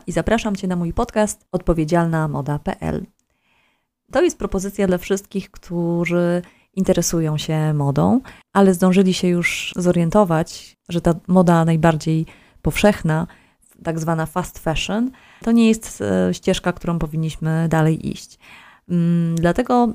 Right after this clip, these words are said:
tutaj na tych, e, naszych cyklicznych spotkaniach, e, będziemy się przyglądać, e, modzie w takich czterech obszarach,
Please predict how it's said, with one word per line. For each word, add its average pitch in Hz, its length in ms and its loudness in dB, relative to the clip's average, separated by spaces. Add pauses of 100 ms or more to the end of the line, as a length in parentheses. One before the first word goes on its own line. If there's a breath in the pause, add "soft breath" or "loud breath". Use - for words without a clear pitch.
(240)
tutaj 170 360 4
na 165 100 -2
tych, 170 360 -6
e, 175 160 -2
naszych 175 340 -8
cyklicznych 208 560 -2
spotkaniach, 180 680 -6 (460 soft breath)
e, 180 320 2
będziemy 233 320 0
się 226 120 -4
przyglądać, 226 760 2
e, 170 260 2
modzie 196 360 0
w - 140 -14
takich 180 400 -6
czterech 185 380 -2
obszarach, 151 580 0